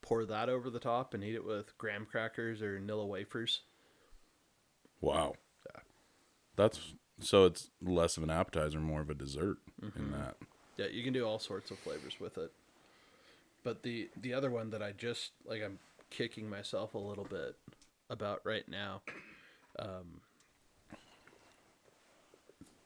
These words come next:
Speaker 1: Matt Pittman,
Speaker 2: Mm-hmm.
Speaker 1: like, he's gonna, like, start charging me by the number of times I use his name on this
Speaker 2: Yeah.
Speaker 1: podcast.
Speaker 2: <laughs>
Speaker 1: Matt, I'm sorry.
Speaker 2: Oh.
Speaker 1: I love you.
Speaker 2: Hey, if he's noticing this podcast, we're doing something right.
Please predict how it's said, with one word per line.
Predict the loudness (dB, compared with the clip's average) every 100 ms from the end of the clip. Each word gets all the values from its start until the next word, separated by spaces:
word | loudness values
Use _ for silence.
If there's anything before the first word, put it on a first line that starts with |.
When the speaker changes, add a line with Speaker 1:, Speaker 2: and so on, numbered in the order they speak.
| -20 -20 -20 -20 -20 -12 -2
Speaker 1:
Matt | 0 0
Pittman, | -2 -4 -4 -10 -12 _ -2
Speaker 2:
Mm-hmm. | 2 4 4 2 -4 -16
Speaker 1:
like, | -14 -14 _ -20 -20 -20 -20 -20 -20 _ _ _ _ -20 -20 _ _
he's | -10 -6
gonna, | -4
like, | -2 -4
start | -2 -4 0
charging | -2 -2 -4
me | -8
by | -4 -4
the | -2 -4
number | -4 -6
of | -6
times | -8 -6
I | -6
use | -8 -8
his | -10 -10
name | -8 -8
on | -2
this | 2 2
Speaker 2:
Yeah. |
Speaker 1:
podcast. | 2 -6 -4 -2 -2 -4 -10 -14 -2
Speaker 2:
<laughs> | -2 -2 -4 -2
Speaker 1:
Matt, | 0 0 -2
I'm | -6
sorry. | -2 0 -2 -6 -14 _ -2
Speaker 2:
Oh. | -2
Speaker 1:
I |
love | 0 -2 -4
you. | -10 _
Speaker 2:
Hey, | 10 12
if | 12 10
he's | 10
noticing | 10 10 8 6
this | 6 6
podcast, | 8 8 6 6 6 6
we're | 2
doing | 2 2
something | 0 -2 -2
right. | -4 -6